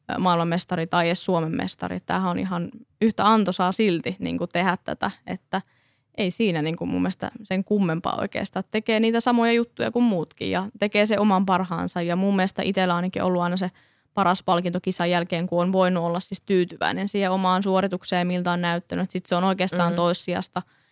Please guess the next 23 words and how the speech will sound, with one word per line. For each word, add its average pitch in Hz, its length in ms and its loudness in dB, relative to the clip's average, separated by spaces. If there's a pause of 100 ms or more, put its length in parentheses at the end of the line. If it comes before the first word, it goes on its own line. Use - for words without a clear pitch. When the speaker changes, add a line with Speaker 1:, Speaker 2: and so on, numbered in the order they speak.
(240)
Speaker 1:
Ei 190 80 2
tässä 208 240 2
lajissa 196 260 4
sitten 185 280 0
voi 165 200 0
päättää, 170 400 -2
että - 180 -4
jos 208 120 0
toi - 160 -2
toinen 220 320 2
on 220 140 4
mua 196 220 0
parempi, 180 540 0
niin 175 140 -2
mä 175 100 -2
en 180 60 -2
voi 170 120 2
sille 170 260 -4
mitään, 170 400 -4
tai 170 180 -4
tuomarit 175 440 -2
päättää, - 420 -4
että 196 260 -8